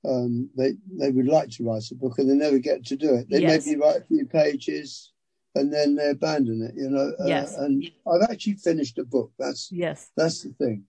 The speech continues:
Speaker 2: Yes,
Speaker 1: I'm
Speaker 2: and
Speaker 1: very
Speaker 2: congratulations
Speaker 1: proud.
Speaker 2: to you
Speaker 1: Well,
Speaker 2: on that. Yes.
Speaker 1: well,
Speaker 2: Yes.
Speaker 1: even if people don't like it, I've, I've written it, you know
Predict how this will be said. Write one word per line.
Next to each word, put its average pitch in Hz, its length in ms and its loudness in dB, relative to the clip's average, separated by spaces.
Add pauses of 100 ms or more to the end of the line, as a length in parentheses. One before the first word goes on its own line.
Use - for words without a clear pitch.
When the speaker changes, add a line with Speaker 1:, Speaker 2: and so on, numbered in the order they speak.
(440)
Speaker 2:
Yes, 214 180 4
Speaker 1:
I'm 254 80 2
Speaker 2:
and 247 80 0
Speaker 1:
very 262 180 4
Speaker 2:
congratulations 240 680 2
Speaker 1:
proud. 220 120 6
Speaker 2:
to 226 60 8
you 202 60 6
Speaker 1:
Well, 170 140 -4
Speaker 2:
on 165 80 -12
that. 160 280 -14
Yes. 175 460 -4
Speaker 1:
well, 254 200 6
Speaker 2:
Yes. 254 120 4
Speaker 1:
even 233 200 6
if 202 80 -4
people 220 160 -4
don't 185 220 0
like 180 300 0
it, 120 160 -6 (100)
I've, 151 220 -6
I've 156 160 -8
written 131 240 -8
it, 110 140 -10 (120)
you 147 100 -6
know 123 260 -4